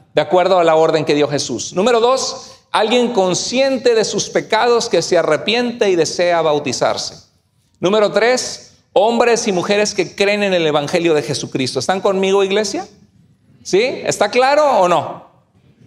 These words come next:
Está claro, más claro que el agua no, no hay. Está claro, ¿sí? Qué lindo saber que, que tenemos una fe sana conforme a las Escrituras.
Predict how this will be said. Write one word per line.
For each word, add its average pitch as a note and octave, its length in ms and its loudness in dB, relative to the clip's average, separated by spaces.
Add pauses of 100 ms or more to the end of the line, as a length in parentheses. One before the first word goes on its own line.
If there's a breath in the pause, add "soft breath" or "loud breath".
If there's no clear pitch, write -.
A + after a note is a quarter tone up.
(120)
Está G#3 180 0
claro, A#3 340 2
más F3+ 180 0
claro A3 280 2
que A3 80 0
el G#3 80 2
agua G#3 260 2
no, F#3 540 -2
no D3+ 220 0
hay. A2 140 0 (380)
Está F3 240 -2
claro, D3 320 0 (480)
¿sí? E3 380 -6
Qué E3 80 2
lindo F#3+ 300 0
saber E3+ 420 -2
que, C3 400 -2
que C3 100 -2
tenemos D3 460 -4
una D#3 160 -2
fe D#3+ 160 0
sana D#3+ 720 -4
conforme C#3 400 0
a - 20 2
las B2 140 -2
Escrituras. A#2+ 720 -4